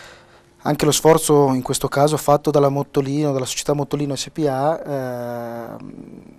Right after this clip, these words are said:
aiuta gli operatori del ricettivo, quindi tutta la filiera turistica, ad aprire. È molto importante avere una data di apertura, è uno dei, delle regole di una destinazione,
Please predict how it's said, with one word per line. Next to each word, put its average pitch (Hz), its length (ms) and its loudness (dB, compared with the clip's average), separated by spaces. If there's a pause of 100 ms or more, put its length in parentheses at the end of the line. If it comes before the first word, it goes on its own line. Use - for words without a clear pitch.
(320)
aiuta 170 760 2 (480)
gli 165 80 -10
operatori 139 720 0
del 131 140 -6
ricettivo, 131 840 -10 (380)
quindi 135 300 -6 (100)
tutta 143 280 -6
la 123 60 -4
filiera 127 400 -6
turistica, 139 720 -10
ad 139 140 -12
aprire. 120 480 -14 (1000)
È - 80 -6
molto 185 220 4
importante 175 500 6
avere 151 180 6
una 143 140 2
data 135 200 0
di 135 60 0
apertura, 123 640 -6
è 127 100 -8
uno 143 300 -2
dei, 127 600 -2
delle 135 320 -4
regole 139 640 2 (400)
di - 80 -8
una 139 120 -2
destinazione, 143 880 -4